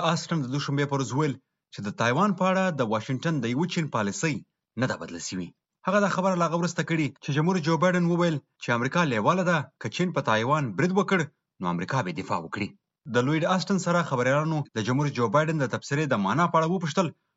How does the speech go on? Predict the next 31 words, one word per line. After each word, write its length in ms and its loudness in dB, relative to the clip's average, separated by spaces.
نو 120 -4
هغه 160 0
وویل، 260 2
"زموږ 180 0
پالیسي 380 -2
نه 100 0
ده 100 2
بدله 260 -14
سوې." 200 -4
جمهور 300 4
جو 160 4
بایدن 240 2
د 80 0
دوشنبې 360 -2
په 80 0
ورځ 140 2
د 120 -2
یوې 140 -2
پوښتنې 340 0
چې 80 -6
آیا 180 4
واشنګټن 540 0
به 80 4
د 140 -6
تایوان 360 2
د 100 0
دفاع 280 2
لپاره 260 2
پوځي 360 -2
مداخله 340 0
وکړي، 320 0